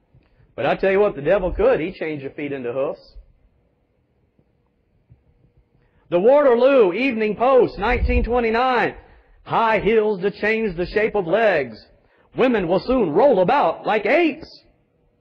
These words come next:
High heels are causing a change in the shape of women's legs and are responsible for more feet trouble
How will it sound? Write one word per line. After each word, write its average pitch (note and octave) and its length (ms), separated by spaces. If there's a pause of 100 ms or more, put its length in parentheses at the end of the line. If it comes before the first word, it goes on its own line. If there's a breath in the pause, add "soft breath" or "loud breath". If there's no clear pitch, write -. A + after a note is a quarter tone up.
(1300)
High F3 240
heels F#3 300
are D#3+ 80
causing F#3 400
a D#3 60
change G3 400
in D#3 80
the D3 80
shape A3 260
of E3+ 100
women's F#3 300
legs G#3+ 340
and E3 100
are E3 60
responsible F3 640
for E3+ 120
more A3+ 180
feet B3+ 220
trouble G3 380